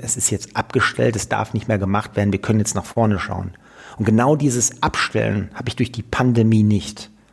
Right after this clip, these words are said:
Und deswegen haben wir nicht nur eine Angebotskrise, auch eine Nachfragekrise und oben drüber ist noch eine Pandemie, wo wir nicht sehen, wie lange die dauert. Und deswegen gehe ich davon aus, dass wir nachhaltig ökonomisch Probleme sehen,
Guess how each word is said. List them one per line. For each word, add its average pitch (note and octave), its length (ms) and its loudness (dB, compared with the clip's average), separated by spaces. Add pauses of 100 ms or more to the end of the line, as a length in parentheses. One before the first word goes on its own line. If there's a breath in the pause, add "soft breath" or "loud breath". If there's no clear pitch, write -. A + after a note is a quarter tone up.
Und - 100 -8
deswegen A2+ 300 2
haben A2 100 4
wir A2+ 60 6
nicht G#2 160 2
nur A2 80 4
eine F#2+ 160 -2
Angebotskrise, E3+ 920 0 (200)
auch F2+ 100 -2
eine F#2 120 0
Nachfragekrise G#2 1040 -2
und G#2 180 -4
oben C3 260 4
drüber A2+ 340 2
ist - 160 -4
noch G#2 100 -2
eine F#2 100 -2
Pandemie, G2+ 640 2 (380 loud breath)
wo G2+ 140 2
wir G2+ 80 4
nicht A#2 220 4
sehen, G#2 260 2
wie G2 40 0
lange F#2+ 280 2
die G2 120 -4
dauert. F#2+ 480 -6 (420 loud breath)
Und - 160 -6
deswegen A2+ 420 4
gehe A2+ 120 4
ich G#2+ 100 0
davon G#2 320 0
aus, G#2 240 0
dass - 220 -6
wir F#2+ 120 0
nachhaltig A2+ 920 0
ökonomisch G#2 640 0
Probleme G2+ 460 2
sehen, F#2 420 -2